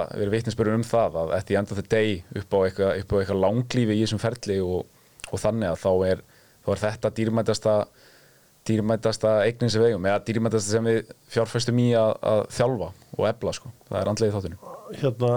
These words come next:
Speaker 2: Höskuldur, ég er búin að vera að fylgjast með þér svo mörg ár, mér finnst þú búin að
Speaker 1: Mhm.
Speaker 2: vera bara í deildinni síðan alltaf.
Speaker 1: Mhm.
Speaker 2: Þetta, ég er svo sem getur komist að þessu, ég er bara, mér datt í huga akkúrat núna. Ég man, þú varst langbesti leikmaður í deildinni hérna til að byrja með,
Speaker 1: Mhm.
Speaker 2: tvö þúsund og, ég ætla að segja fimmtán.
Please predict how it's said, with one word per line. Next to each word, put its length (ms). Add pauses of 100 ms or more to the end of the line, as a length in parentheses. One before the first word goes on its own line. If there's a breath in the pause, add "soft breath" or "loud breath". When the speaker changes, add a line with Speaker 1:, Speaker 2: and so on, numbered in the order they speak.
(120)
Speaker 2:
Höskuldur, 320
ég 80
er 20
búin 140
að 100
vera 80
að 80
fylgjast 300
með 100
þér 80
svo 160
mörg 400
ár, 140
mér 100
finnst 140
þú 20
búin 160
að 60
Speaker 1:
Mhm. 20
Speaker 2:
vera 180
bara 140
í 80
deildinni 400
síðan 240
alltaf. 400 (160)
Speaker 1:
Mhm. 240 (1000 soft breath)
Speaker 2:
Þetta, 240
ég 140
er 60
svo 120
sem 100
getur 160
komist 260
að 80
þessu, 80
ég 80
er 80
bara, 120
mér 160
datt 280
í 80
huga 160
akkúrat 200
núna. 220
Ég 80
man, 140
þú 140
varst 180
langbesti 440
leikmaður 300
í 60
deildinni 400
hérna 300
til 120
að 140
byrja 320
með, 160 (200)
Speaker 1:
Mhm. 140 (120)
Speaker 2:
tvö 180
þúsund 240
og, 180 (140)
ég 80
ætla 120
að 40
segja 160
fimmtán. 340